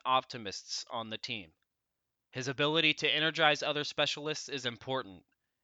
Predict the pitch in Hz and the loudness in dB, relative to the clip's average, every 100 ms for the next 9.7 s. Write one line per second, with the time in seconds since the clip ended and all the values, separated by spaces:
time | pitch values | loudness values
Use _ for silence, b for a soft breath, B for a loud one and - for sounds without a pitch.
0 | - 120 123 - 143 139 139 127 120 120 | -10 -6 -4 -2 -2 -2 -2 -4 -2 -2
1 | 113 101 92 - - _ _ _ _ _ | 0 -2 -4 -8 -20 _ _ _ _ _
2 | _ _ - 127 156 160 156 - 156 143 | _ _ 0 4 6 6 4 0 0 0
3 | 123 135 131 - 139 139 123 123 127 123 | 0 0 0 0 0 0 -4 0 2 2
4 | - 110 127 - 110 123 123 120 117 113 | -2 -6 -8 -10 -4 0 2 0 -2 -2
5 | 107 98 87 80 76 _ _ _ _ _ | -2 -4 -4 -8 -16 _ _ _ _ _
6 | _ - 120 - 139 - 139 - 127 117 | _ -8 -6 0 0 0 -4 -2 -2 0
7 | 120 113 113 - 113 107 98 87 76 76 | -4 -2 -4 -4 -8 -6 -6 -10 -16 -20
8 | _ _ _ _ _ _ _ _ _ _ | _ _ _ _ _ _ _ _ _ _
9 | _ _ _ _ - 143 180 | _ _ _ _ 2 4 4